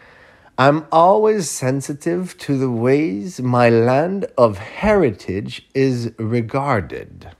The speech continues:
What stereotypes, both negative and positive, need to be challenged? Is Jamaica's attachment to Bond reciprocal?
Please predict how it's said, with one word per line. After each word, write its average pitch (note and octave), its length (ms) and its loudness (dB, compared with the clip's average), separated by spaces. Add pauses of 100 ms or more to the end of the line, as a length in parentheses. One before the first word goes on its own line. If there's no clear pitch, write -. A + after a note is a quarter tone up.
(1300)
What D#3 240 2
stereotypes, - 1080 -2 (260)
both G2 300 -6
negative C3 520 -4
and F#3+ 280 -2
positive, G2+ 680 -8 (580)
need E3+ 420 2
to F3+ 100 -4
be E3+ 160 0
challenged? F2 1300 -4 (1600)
Is A2+ 200 4
Jamaica's C3+ 680 2 (100)
attachment B2+ 560 -2
to A#2 80 -2
Bond G#2 460 0
reciprocal? C3 1300 -2